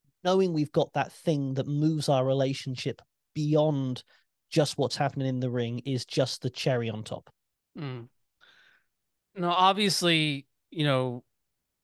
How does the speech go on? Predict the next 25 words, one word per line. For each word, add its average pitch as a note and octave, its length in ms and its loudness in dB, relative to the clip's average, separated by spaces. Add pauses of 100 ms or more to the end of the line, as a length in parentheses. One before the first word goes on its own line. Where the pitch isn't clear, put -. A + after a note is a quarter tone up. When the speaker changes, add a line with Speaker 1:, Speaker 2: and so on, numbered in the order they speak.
(260)
Speaker 2:
we've D#3 320 -6
seen D3+ 240 4
a, C3+ 160 4
a C#3+ 100 -2
big, C#3+ 380 0 (240)
like, D3 160 -6
kind C#3+ 120 0
of B2+ 120 -2
resurgence, B2+ 880 -6 (320)
like, B2+ 180 -2
like, B2 160 -6
a B2+ 60 -8
comeback C#3+ 560 0
of, C3 180 0
like, B2 180 -4
the - 40 -12
British B2+ 320 -2
indie C3 260 -4
scene A2+ 360 -8
there A2 400 -8 (280)
as, B2 360 -2
like, B2 280 -4 (480)
you B2 100 -4
know, A2+ 340 -6 (400)
pandemic C3 540 0